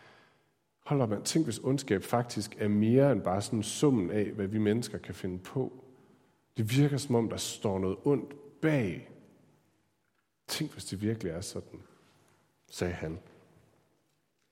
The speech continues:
Eller et andet eksempel, da, da Rusland gik ind i Ukraine her, nu her, så kunne man se rundt omkring, folk sådan begyndte at spørge, "Jamen, kan det virkelig passe her i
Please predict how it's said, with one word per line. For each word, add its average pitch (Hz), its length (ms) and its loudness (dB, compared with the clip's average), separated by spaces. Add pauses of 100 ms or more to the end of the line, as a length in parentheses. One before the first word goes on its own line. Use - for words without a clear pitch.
(760)
Eller 151 140 10
et 127 60 8
andet 147 160 8
eksempel, 113 360 4
da, 113 260 6 (320)
da 104 40 6
Rusland 127 460 8
gik 107 240 2
ind 151 160 10
i 110 80 8
Ukraine 135 640 6
her, 120 200 4
nu 127 120 6
her, 131 240 6 (180)
så - 100 4
kunne 147 100 6
man 147 80 8
se 175 220 6
rundt 160 220 6
omkring, 139 300 4
folk 165 240 6
sådan 143 140 2
begyndte 143 240 6
at 120 40 2
spørge, 143 360 8 (1080)
"Jamen, - 80 -2
kan - 140 -2
det 117 200 4
virkelig 143 400 6
passe 110 440 2 (520)
her 139 200 4
i 104 140 0